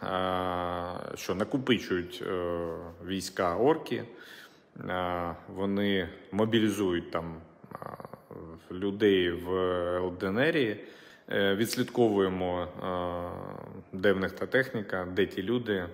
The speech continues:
а, розуміємо. Давайте так, з приводу там підкріплень і озброєння ми не будемо, а, тут говорити. Е, все нормально. А,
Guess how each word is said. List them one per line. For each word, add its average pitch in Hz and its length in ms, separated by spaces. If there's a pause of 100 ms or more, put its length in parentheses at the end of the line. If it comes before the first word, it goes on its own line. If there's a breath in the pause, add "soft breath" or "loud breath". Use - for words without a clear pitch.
(520 soft breath)
а, 52 200 (420)
розуміємо. 101 1040 (880 soft breath)
Давайте 120 340
так, 95 200
з - 40
приводу 113 420
там 98 180
підкріплень 113 840
і 98 100
озброєння 104 600
ми 110 120
не 113 100
будемо, 92 640
а, 92 540 (200)
тут - 320
говорити. 107 640 (840 soft breath)
Е, 107 160
все - 200
нормально. 117 680 (1000 soft breath)
А, 92 380